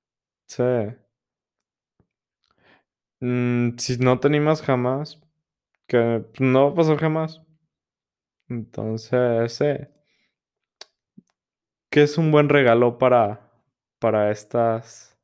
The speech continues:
para el catorce de febrero? Me puse a pensar y creo que hay muchas cosas que, que s-, se abarrotan en el catorce de febrero, mm, las, los restaurantes para cenar, las florerías no dan abasto,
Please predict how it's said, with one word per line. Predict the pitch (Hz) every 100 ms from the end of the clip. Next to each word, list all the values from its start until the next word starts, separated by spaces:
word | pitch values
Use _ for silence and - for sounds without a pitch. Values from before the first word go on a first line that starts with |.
| _
para | - 117
el | 113
catorce | 110 117 113 131
de | 123
febrero? | 123 117 107 107 104 113 _ _ _ _ _ _ _ _
Me | 123 117
puse | 120 120 139
a | 139
pensar | 135 120 113 107
y | 120 123
creo | 117 110
que | - 131
hay | 117
muchas | 117 120 120 135
cosas | - 127 127 -
que, | 143 120 - _ _ _ _ _ _
que | -
s-, | - - - - - -
se | - 117 110 110 107 107
abarrotan | 107 107 107 107 107 107 120 123
en | 117 113
el | 110
catorce | 107 107 113 110 -
de | 127
febrero, | 120 123 113 110 110 113 110
mm, | 110 110 - _
las, | 113 107 104 107 -
los | - 117
restaurantes | 120 117 - 113 113 110 110 113 113 117 - _ _
para | - 110 110
cenar, | 113 107 107 104 113 _ _ _ _ _ _ _ -
las | 120 -
florerías | 120 117 113 110 113 110
no | 113 110
dan | 110
abasto, | 107 107 107 110 - 110 107 117